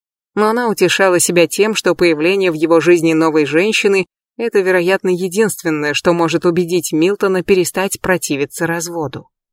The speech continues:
Она так наклонилась над витриной, что от дыхания на стекле начали появляться облачка конденсата. "Вы покупали его не здесь?"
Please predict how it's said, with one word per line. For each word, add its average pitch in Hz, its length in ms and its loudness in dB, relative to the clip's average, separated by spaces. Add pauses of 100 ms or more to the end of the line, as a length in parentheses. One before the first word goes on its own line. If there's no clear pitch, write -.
(680)
Она 185 320 0
так 185 240 -6
наклонилась 180 640 0
над 170 180 0
витриной, 175 500 0
что 170 280 0
от 170 260 -4
дыхания 180 480 0
на 175 140 2
стекле 214 420 0
начали 165 380 0
появляться 180 540 -2
облачка 165 440 -4
конденсата. 180 760 -6 (680)
"Вы 185 320 4
покупали 202 540 2
его 196 240 4
не 202 180 4
здесь?" 208 500 -2